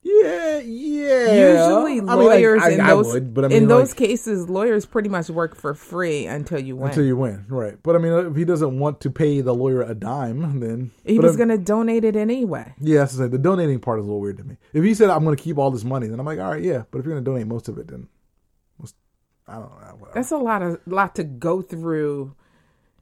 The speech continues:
Speaker 2: to only want a hundred grand.
Speaker 1: Plus, you know, whatever, you're, you know.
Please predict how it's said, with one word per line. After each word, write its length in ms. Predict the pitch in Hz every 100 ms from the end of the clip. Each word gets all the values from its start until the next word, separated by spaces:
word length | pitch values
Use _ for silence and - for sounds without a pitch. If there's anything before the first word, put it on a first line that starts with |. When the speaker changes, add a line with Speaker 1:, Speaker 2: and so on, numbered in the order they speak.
| _ _ _ _ -
Speaker 2:
to 240 | 196 -
only 400 | 165 190 196 196 175
want 280 | 170 180
a 100 | 165
hundred 560 | 156 185 185 170 170 139
grand. 880 | 143 151 147 143 143 139 139 139 135 _ -
Speaker 1:
Plus, 360 | 165 143 -
you 100 | 156
know, 60 | 123
whatever, 380 | 107 104 104 104
you're, 240 | 110 104 107 _ _ _ -
you 80 | 98
know. 160 | 98